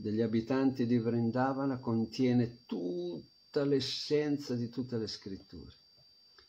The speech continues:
Noi le ascoltiamo queste cose, ma di nuovo poi diventiamo subito imbrigliati da questo,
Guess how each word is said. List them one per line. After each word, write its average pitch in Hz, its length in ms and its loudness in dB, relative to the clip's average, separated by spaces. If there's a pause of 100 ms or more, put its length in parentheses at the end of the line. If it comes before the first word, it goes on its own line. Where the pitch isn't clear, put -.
(480)
Noi 143 160 6
le 135 60 8
ascoltiamo 127 640 2
queste 120 340 -2
cose, 135 420 2
ma 120 160 2
di 117 200 0
nuovo 117 480 2
poi 113 280 2
diventiamo 107 520 -2
subito 110 340 -4
imbrigliati 104 1200 -2 (1080)
da 98 500 -6
questo, 101 920 -6